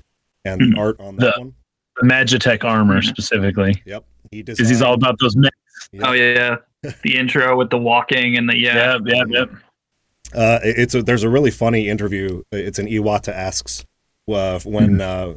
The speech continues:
Speaker 1: Xenoblade and, uh, The Last Story were coming out. They were interviewing, uh, Tetsuya Takahashi and Hironobu Sakaguchi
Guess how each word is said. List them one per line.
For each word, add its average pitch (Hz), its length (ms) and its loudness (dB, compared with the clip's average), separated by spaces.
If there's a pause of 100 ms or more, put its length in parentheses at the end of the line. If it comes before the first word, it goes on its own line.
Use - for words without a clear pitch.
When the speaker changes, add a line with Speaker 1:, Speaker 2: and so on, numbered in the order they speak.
Speaker 1:
Xenoblade 98 640 -2
and, 90 260 -8
uh, 85 220 -10
The 98 80 -6
Last 101 220 -2
Story 98 260 -4
were 90 100 -4
coming 87 300 -8
out. 85 180 -10
They 92 60 -10
were 90 140 -8
interviewing, 92 680 -8 (480)
uh, 95 240 -4
Tetsuya 95 300 -6
Takahashi 92 580 -8
and 87 200 -10
Hironobu 92 400 -6
Sakaguchi 92 680 -4